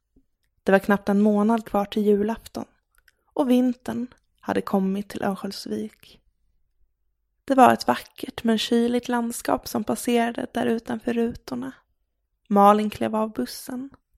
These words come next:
men hon nådde aldrig sin slutgiltiga destination. Hon kom aldrig fram till vännen som väntade på henne. Mamma Ines hade precis kommit hem från jobbet vid sexton-tiden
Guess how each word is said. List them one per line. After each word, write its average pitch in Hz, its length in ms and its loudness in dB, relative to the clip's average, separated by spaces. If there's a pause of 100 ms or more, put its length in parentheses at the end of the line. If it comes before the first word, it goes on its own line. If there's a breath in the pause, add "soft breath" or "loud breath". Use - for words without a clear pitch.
(320)
men 247 140 4
hon 269 160 6
nådde 277 300 2
aldrig 247 280 -2
sin - 160 -6
slutgiltiga 226 800 -2
destination. 233 880 -6 (760)
Hon 202 120 -2
kom 196 140 0
aldrig 196 220 4
fram 214 300 0
till 214 160 -4
vännen 220 540 -2 (360)
som 214 220 -2
väntade 226 440 -2
på 233 220 -8
henne. 240 240 -8 (1080)
Mamma 202 280 4
Ines 226 480 2
hade 247 160 -2
precis 262 360 -4
kommit 208 260 -6
hem 196 160 -2
från 208 160 -2
jobbet 226 580 -4
vid 226 80 -8
sexton-tiden 254 1040 -6